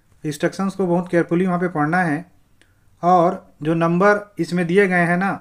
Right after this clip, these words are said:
वो सारे क्वेश्चन और पार्ट के बाजू में अलॉटेड हैं। अब चलिए सबसे पहले सेक्शन ए में जो ऑब्जेक्टिव टाइप के क्वेश्चंस हैं ना वहाँ से हम लोग शुरू करते हैं। तो देखिए जो पहला पार्ट है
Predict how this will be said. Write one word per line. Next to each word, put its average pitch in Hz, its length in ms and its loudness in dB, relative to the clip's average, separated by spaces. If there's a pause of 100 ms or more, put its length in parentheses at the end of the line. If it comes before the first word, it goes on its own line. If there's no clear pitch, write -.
(160)
वो 160 100 -6
सारे 165 260 0
क्वेश्चन 180 300 -2
और 175 220 0
पार्ट 160 200 2
के 180 100 -2
बाजू 160 260 0
में 170 220 -2
अलॉटेड 156 460 2
हैं। 104 160 -8 (1080)
अब 180 100 2
चलिए 202 300 4
सबसे 202 260 -2
पहले 196 240 0
सेक्शन 180 360 -4
ए 196 80 0
में 185 400 -2
जो 160 120 0
ऑब्जेक्टिव 160 320 -2
टाइप 185 180 0
के 180 100 0
क्वेश्चंस 175 420 -4
हैं 160 100 0
ना 175 200 -2 (760)
वहाँ 165 140 2
से 185 120 -8
हम 185 80 -2
लोग 175 100 -2
शुरू 175 220 -2
करते 170 300 0
हैं। 151 340 -4 (300)
तो 156 80 -6
देखिए 160 260 -2
जो 185 100 -2
पहला 160 260 0
पार्ट 175 300 2
है 180 120 0